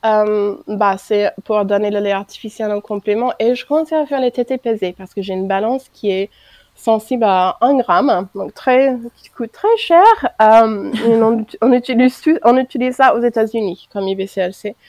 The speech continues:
Speaker 1: Donc, euh, chaque fois, il, il prenait entre cinq et dix millilitres de mes seins. Donc, euh, j'avais une montée de lait. Après ça,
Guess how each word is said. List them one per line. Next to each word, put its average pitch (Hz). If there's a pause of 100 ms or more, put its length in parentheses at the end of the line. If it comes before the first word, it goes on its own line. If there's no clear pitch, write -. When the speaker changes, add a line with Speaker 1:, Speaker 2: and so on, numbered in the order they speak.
(480)
Speaker 1:
Donc, 220
euh, 196
chaque 233
fois, 247 (380)
il, 220 (180)
il 208
prenait 196
entre 190
cinq 220
et 202
dix 240
millilitres 262
de 180
mes 196
seins. 190 (100)
Donc, 208
euh, 190
j'avais 214
une 233
montée 277
de 277
lait. 277 (260)
Après 220
ça, 285